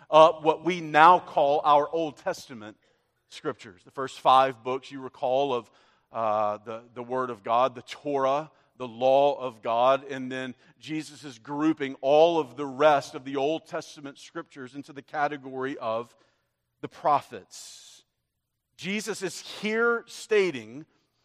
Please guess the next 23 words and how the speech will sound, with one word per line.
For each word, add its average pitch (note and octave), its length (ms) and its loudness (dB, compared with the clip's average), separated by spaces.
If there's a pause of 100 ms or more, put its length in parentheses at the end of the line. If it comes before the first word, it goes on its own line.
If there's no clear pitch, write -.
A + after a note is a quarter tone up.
(120)
what G3 260 4
Paul G#3+ 460 8
would F#3 180 0
later A3 320 6
pick A3 300 2
up F#3+ 200 4
in F#3 160 -2
Romans G#3+ 400 0
chapter G#3 360 -2
three G3 340 -6
and G3 100 -6
verse F3 240 -6
thirty-one E3+ 680 -2 (220)
when F3 180 0
he A#3+ 260 0
said, E3 380 4
"Do A3+ 140 -6
we A#3 160 -2
nullify C4+ 840 6
the C4 120 4
law B3 320 8
through B3+ 240 -8
faith?" B3+ 380 -2